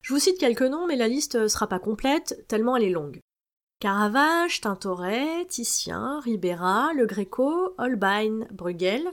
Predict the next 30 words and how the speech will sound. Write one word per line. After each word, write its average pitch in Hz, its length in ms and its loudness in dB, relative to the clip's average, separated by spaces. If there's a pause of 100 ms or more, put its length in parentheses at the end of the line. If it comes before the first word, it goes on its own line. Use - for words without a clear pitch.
Rubens, 190 680 -2
Delacroix, 202 720 -2
Monet, 220 600 -2
Van 202 220 -2
Gogh, 190 480 -2
Manet, 202 600 -4
Munch, 330 520 -2 (120)
Kandinsky, 277 840 -2
Delaunay, 214 680 2
Picasso, 214 800 -2
Dufy, 220 580 -6
Hopper, 220 460 0 (640)
et 220 100 -2
tous 277 160 0
les 220 200 6
autres, - 340 -4 (120)
que 277 80 0
des 208 160 4
chefs-d'œuvre. - 500 -6 (380)
C'est 220 140 2
juste 254 200 0
incroyable, 240 560 2
j'en 196 160 0
ai 196 80 0
fait 254 140 -4
des 226 100 0
musées, 214 300 0
mais 240 80 0
alors 165 180 -4
celui-là. 196 560 -6